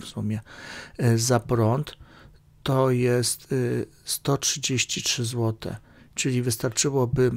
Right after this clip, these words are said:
obniżyć podatek vat, a byśmy uzyskali dużo wyższą oszczędność roczną niż przy takich, y, dziwnych zmianach. W przypadku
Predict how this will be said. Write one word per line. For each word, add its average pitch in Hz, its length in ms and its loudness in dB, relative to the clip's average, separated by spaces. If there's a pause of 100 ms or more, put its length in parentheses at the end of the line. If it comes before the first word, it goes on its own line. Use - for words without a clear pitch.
(160)
obniżyć 127 580 0
podatek 120 460 0
vat, 117 600 0 (600)
a 131 400 4
byśmy 139 400 2
uzyskali 127 600 2
dużo 120 300 2
wyższą 123 460 0
oszczędność 117 760 2
roczną 127 560 0
niż 117 320 0
przy - 360 -6
takich, 117 560 -4 (640)
y, 120 180 4
dziwnych 120 380 2
zmianach. 117 600 2 (360)
W - 40 -20
przypadku 131 720 2